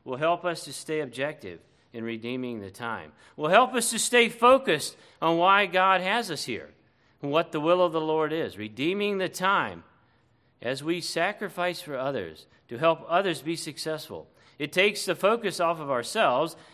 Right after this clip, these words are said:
It helps us to take the focus off of the black spots in our lives, and it makes something productive in other people's lives, and it will make our life productive as well. Be a team player in your church, in your community,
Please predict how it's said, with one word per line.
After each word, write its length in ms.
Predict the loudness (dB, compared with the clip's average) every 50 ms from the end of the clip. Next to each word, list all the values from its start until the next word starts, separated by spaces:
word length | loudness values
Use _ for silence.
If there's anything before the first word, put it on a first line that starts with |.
| -4
It 140 | -2 4 6
helps 260 | 8 8 8 6 4
us 140 | 0 -2 -2
to 100 | -4 -4
take 240 | 0 0 0 0 0
the 100 | -4 -4
focus 460 | 0 2 2 2 2 2 -2 -2 2
off 240 | 4 4 2 2 -2
of 60 | -6
the 100 | -6 -6
black 420 | -4 0 2 4 4 4 2 -2 -6
spots 520 | -6 0 2 4 6 6 6 4 2 -2
in 80 | -2 0
our 120 | 0 2
lives, 460 | 4 4 4 4 4 2 0 -2 -6 -12 -20 -20 -20 -20 -20 _ -2
and 140 | -2 0 0
it 80 | -2
makes 360 | -2 -4 -4 -4 -6 -10 -14 -16 -10
something 400 | -8 -8 -8 -8 -8 -10 -10 -10
productive 640 | -10 -12 -10 -6 -4 -4 -4 -4 -8 -12 -16 -18 -18 _ _ _ _ _ _ _
in 100 | -10 -8
other 200 | -6 -6 -6 -8
people's 420 | -10 -12 -12 -12 -12 -14 -16 -12 -8
lives, 340 | -6 -6 -6 -6 -6 -10 -12
and 160 | -12 -10 -10
it 60 | -10
will 160 | -8 -10 -8
make 240 | -8 -8 -8 -8 -8
our 180 | -8 -8 -8 -8
life 280 | -8 -8 -8 -10 -12 -14 _ _ _ _ _
productive 520 | -12 -8 -4 -4 -4 -4 -4 -8 -12 -12 -12
as 160 | -14 -10 -4
well. 340 | -4 -2 -2 -2 -6 -10 -16 _ _ _ _ -8
Be 140 | -4 -4 -4
a 60 | -4
team 300 | -4 -4 -4 -4 -4 -4
player 420 | 0 2 2 2 2 0 -4 -8 -12 -20 _ _
in 160 | -4 -2 -2
your 140 | 0 -2 -2
church, 400 | -2 -2 -2 0 0 -2 -4 -6
in 80 | -6 -4
your 140 | -4 -4 -6
community, 580 | -6 -6 -4 -4 -2 -2 -2 -4 -6 -8 -12